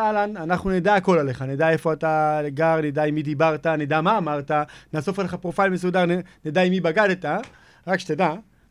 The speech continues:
ובתמורה אולי נשפר לך את הפרסומות.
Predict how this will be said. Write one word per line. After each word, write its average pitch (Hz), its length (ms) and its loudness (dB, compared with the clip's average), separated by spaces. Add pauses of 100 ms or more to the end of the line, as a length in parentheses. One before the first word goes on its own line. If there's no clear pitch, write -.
(100)
ובתמורה 180 1400 0
אולי 302 240 -2
נשפר 254 300 -2
לך 208 60 0
את 208 80 -4
הפרסומות. 190 540 -4